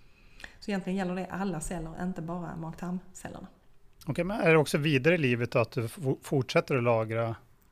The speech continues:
Speaker 2: alltså minnen i celler?
Speaker 1: Eh, absolut,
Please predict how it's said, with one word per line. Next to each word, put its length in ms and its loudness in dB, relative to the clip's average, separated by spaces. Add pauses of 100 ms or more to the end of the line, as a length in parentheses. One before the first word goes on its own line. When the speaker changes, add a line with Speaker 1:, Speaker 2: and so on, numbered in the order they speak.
(500)
Speaker 2:
alltså 160 -2
minnen 560 0
i 260 -6
celler? 420 -6 (1500)
Speaker 1:
Eh, 440 2
absolut, 560 -4